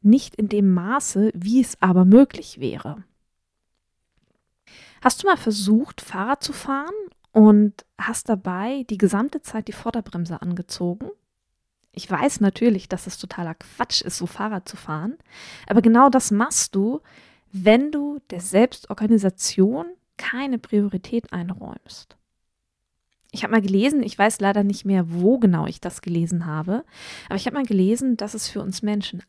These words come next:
einfach ist, neue Routinen zu etablieren, es aber super schwer ist, alte Verhaltensmuster zu verändern.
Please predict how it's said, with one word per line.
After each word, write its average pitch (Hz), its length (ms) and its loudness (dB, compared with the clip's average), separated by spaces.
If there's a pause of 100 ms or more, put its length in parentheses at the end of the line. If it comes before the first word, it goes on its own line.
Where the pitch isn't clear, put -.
einfach - 460 -6
ist, - 260 -12
neue 202 280 2
Routinen 240 640 -8
zu - 140 -8
etablieren, 190 680 -2 (720)
es - 160 -10
aber 220 320 0
super 262 640 -4
schwer - 560 -2
ist, 208 320 -6 (120)
alte 226 360 0
Verhaltensmuster 196 800 -4
zu - 120 -18
verändern. - 600 -14